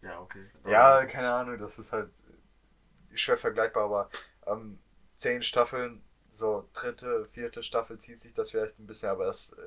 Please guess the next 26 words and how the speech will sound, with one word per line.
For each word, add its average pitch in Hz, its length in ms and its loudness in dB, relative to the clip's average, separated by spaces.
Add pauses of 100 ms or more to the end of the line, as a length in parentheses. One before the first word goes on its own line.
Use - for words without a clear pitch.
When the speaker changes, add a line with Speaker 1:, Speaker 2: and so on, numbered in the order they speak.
Speaker 2:
da 98 160 2
hatte 104 160 -6
ich 101 120 -8
auch 95 120 -4
mal 101 140 0
an-, 113 220 -2
aufgehört, 120 520 2 (240)
aber 107 140 0
es - 180 -4
lohnt 117 300 -4
sich - 340 -12
übel 117 560 -8
weiter 107 300 2
zu - 160 -10
gucken, - 320 -20
weil 92 160 -2
es - 200 -14
wird 107 140 -14 (100)
noch - 140 -20
so 113 260 -20
spannend 110 440 -2
und 104 120 -20
es - 180 -18
kommen 117 260 0
noch, 113 200 -4 (580)
äh, 104 400 -2